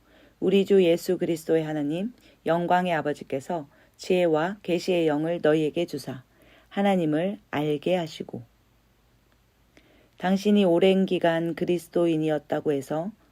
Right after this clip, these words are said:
꼭 하나님과 하나님의 일들에 대해 효과적인 사람이라는 의미는 아닙니다. 이는 멋지게 노래하고 기쁘게 하나님을 찬양하며 그리스도와 그분의 왕국을 위해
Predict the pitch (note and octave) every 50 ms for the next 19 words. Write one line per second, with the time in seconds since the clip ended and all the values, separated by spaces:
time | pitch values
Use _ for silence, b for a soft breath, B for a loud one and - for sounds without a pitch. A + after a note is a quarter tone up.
0 | _ _ - - G#3 G#3+ A3 G#3+ _ _ _ - - G3+ G#3 G3+ F#3+ E3+ D3+ C#3+
1 | - F3 F3 D3+ - b b b b b b b b - G3+ G#3 G#3+ G#3 G3 F#3+
2 | F#3 F3+ E3 D3+ D3+ D#3 - - D3+ D#3+ D#3 D3+ C#3 C#3 C#3 D3 E3 F#3 G#3+ G#3
3 | b b b b b _ - A3 G#3 A3 A3 G#3 - F3+ E3 E3 E3 E3 E3 F#3
4 | F3 F3 E3+ E3 D#3 C#3+ D3 D3 D3 D3 - - - - F3+ F3 E3 D#3 D3 C3+
5 | C#3+ D#3+ F3 F#3+ - - - C#3+ D3+ D#3 D#3 C#3 B2+ - A#2+ A#2+ - _ _ _
6 | _ _ _ _ _ _ _ _ _ _ _ - - D#3 D#3+ F3 F#3 F3 D3 C3+
7 | - b b b b b b b b - - E3+ E3+ E3+ - - F3+ E3+ F3 E3+
8 | D#3 D#3 D#3 D#3 D#3+ D#3 C#3+ C3+ C3 - - E3+ F3 A3 B3 - _ _ _ -
9 | - - - - _ - F3 F3 - E3 E3 E3 E3+ F#3+ G3 G3 F3+ E3+ E3 E3
10 | D#3+ - - F#3+ F#3 F#3 E3+ D3+ C#3 - D3+ F3 E3 C#3 - b b b b b
11 | b b b b b _ - F#3+ F3 G3 F#3+ - - - F3+ F3 E3+ E3+ E3+ F3
12 | E3+ - F#3+ - - F3+ F3 E3+ D#3+ D3+ C#3+ D3 D3+ D3+ D#3 D3+ D#3+ D3+ C3 D3
13 | D3 E3 F3 E3 C#3